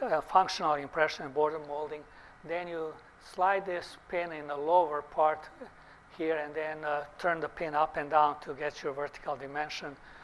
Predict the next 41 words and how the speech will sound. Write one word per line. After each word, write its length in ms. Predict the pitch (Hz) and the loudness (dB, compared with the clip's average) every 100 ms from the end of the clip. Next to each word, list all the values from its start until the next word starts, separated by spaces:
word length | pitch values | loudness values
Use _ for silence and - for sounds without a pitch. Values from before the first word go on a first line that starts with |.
| - - | -20 -12
that 240 | 151 - | -10 -10
you 80 | - | -12
need, 340 | 147 156 156 151 - - - | -8 -4 -4 -6 -10 -20 -12
and 220 | 160 151 | -10 -6
then, 300 | 156 156 156 | 0 2 2
uh, 100 | 147 151 - - - - - | -2 -8 -12 -20 -20 -20 -18
spray 340 | - 165 156 | -2 4 4
with 160 | 151 143 | 4 -2
occlu-, 380 | 143 165 156 | -2 -2 0
the, 200 | 139 135 139 - - | -2 -6 -8 -12 -8
the 120 | 165 | -8
occlusal 560 | 135 - 165 151 151 | -8 -8 -8 -6 -6
surface 560 | - 170 151 - 143 - 147 | -4 -2 0 0 -4 -6 -12
of 80 | 135 | -10
the 120 | 147 - - - - - - 151 | -12 -14 -16 -20 -20 -20 -14 -12
maxilla 540 | 143 - 160 160 147 - - - - - - | -12 -8 -2 0 -2 -4 -18 -20 -20 -20 -12
there, 260 | 156 151 151 | -4 -2 -2
and 220 | 147 147 143 | -2 -6 -10
you 100 | 143 | -10
get, 240 | 147 147 143 156 | -8 -8 -8 -8
uh, 120 | 143 - - - - - | -8 -10 -18 -20 -20 -12
the 80 | 127 | -10
tracing, 580 | - 165 160 - 175 151 | 2 4 4 2 -8 -6
and 100 | 143 | -4
then 140 | 143 | -4
you 100 | 143 | -4
read 180 | 143 156 | -4 -4
the 60 | 143 | -6
tracing 580 | - 151 151 - 160 143 | -2 -2 -2 -10 -10 -8
and, 160 | 135 131 - - - - - - | -8 -10 -16 -20 -20 -20 -20 -6
uh, 300 | 151 135 135 135 - - - - - - | -2 0 -2 -4 -14 -20 -20 -20 -18 -10
take 220 | 151 - | -10 -8
the 80 | 147 | -6
record 380 | 143 147 151 135 | -4 -4 -4 -8
and 100 | 127 | -10
send 240 | - - 139 | -14 -16 -14
it 140 | 131 | -10
out 260 | 139 135 - | -8 -8 -8
to 60 | 156 131 | -16 -14
the 80 | 131 | -10
lab. 240 | 131 131 | -8 -8